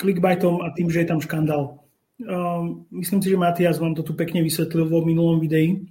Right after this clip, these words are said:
A je to len a len tým, proste tých ľudí nezaujíma, čo ja hovorím o whisky. Tí ľudia proste vidia, že je niečo s Lidlom není v poriadku a chcú to vidieť. Proste tak bohužiaľ funguje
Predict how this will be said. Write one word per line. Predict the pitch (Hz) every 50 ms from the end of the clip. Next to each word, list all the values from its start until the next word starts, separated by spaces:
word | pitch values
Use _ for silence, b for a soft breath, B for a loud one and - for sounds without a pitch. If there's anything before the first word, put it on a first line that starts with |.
| _ _ _ _ _ _ _ _ _ _ _ _ _ -
A | 156 151 165
je | 175
to | 170 - 175 175
len | 180 180
a | 175 175
len | 170 165
tým, | 165 160 160 165 165 - -
proste | - 170 165 - - 170
tých | - 180 -
ľudí | 196 185 180 180
nezaujíma, | 180 175 170 175 180 175 180 180 170 156
čo | 139 - 175 170
ja | 160 156
hovorím | 170 170 170 170 165 165
o | 160
whisky. | 160 151 - - - 170 180 175 B B B B B B B B B B _
Tí | - - 170
ľudia | 170 170 165 170 165
proste | 160 160 160 156 - - 160
vidia, | 165 170 165 170 160 156
že | 139 147 160
je | 160 160 165
niečo | 165 165 165 165 - 175 170 170 170 170 165 160 - - -
s | 151 131 165
Lidlom | 170 180 170 165 175 165 165 165
není | 165 165 165 151
v | - -
poriadku | 175 170 165 165 160 - - 226 240 254 254 - - B B B B B B B B B B -
a | 151 151
chcú | - - 196
to | 196 196 175
vidieť. | 175 165 165 147 139 - - _ _ _ _ _ _
Proste | _ - 143 143 - - - - 160 165 165 165 160 160 160 160 160 160 156 160 _ _ _ _ _ _ _ _ _ _ - -
tak | - 202 202 196 196 - - 190
bohužiaľ | 185 185 190 202 202 190 170 190
funguje | 190 - 180 180 170 180 175 175 170